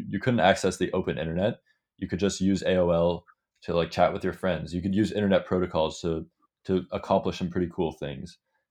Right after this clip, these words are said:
And then, like, after A O L, people were familiar enough with the internet, you know, that they could do Facebook, they could do Airbnb, they could use it for anything. But, uh, you know, you needed that gateway to get people over the hump. And that's kind of the way that we view Nifty Gateway. I mean, it,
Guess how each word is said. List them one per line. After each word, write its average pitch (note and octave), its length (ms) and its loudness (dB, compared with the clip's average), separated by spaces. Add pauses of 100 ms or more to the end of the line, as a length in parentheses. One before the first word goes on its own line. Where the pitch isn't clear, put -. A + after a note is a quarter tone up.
(100)
And A2 100 -2
then, A#2+ 120 6
like, G2+ 180 2
after G#2 320 4
A F2+ 140 2
O F2 140 2
L, E2 340 0 (340)
people A2 200 2
were G2+ 80 6
familiar F#2+ 480 4
enough E2 240 0
with F2 100 -6
the E2 120 -2
internet, D#2+ 500 -2
you G2 100 -6
know, F2 140 4
that E2+ 140 2
they F2+ 80 2
could F2 140 -6
do F2+ 140 0
Facebook, F2 480 2
they F2+ 120 -2
could F2 100 -4
do F2+ 140 2
Airbnb, F2 540 2
they E2 100 0
could F2 160 -6
use F2 160 -2
it - 100 -6
for E2+ 100 -2
anything. E2 540 -4 (520)
But, G2 140 6
uh, F2 220 6 (160)
you G#2 140 -4
know, F#2 80 2
you F#2+ 160 2
needed G#2 260 2
that F2 200 4
gateway F2 340 2
to D#2+ 80 -2
get F2 220 0
people F2 380 -2
over F2+ 200 -2
the D#2+ 120 0
hump. E2+ 260 -4 (220)
And G2+ 80 -6
that's C#3+ 140 2
kind D3+ 140 4
of B2+ 60 2
the G2 80 4
way F#2+ 140 6
that F#2 100 2
we F2 100 0
view F2 400 0 (460)
Nifty F2+ 280 -2
Gateway. C2+ 480 -4 (420)
I F2 40 -4
mean, E2+ 140 -2
it, D#2 100 -4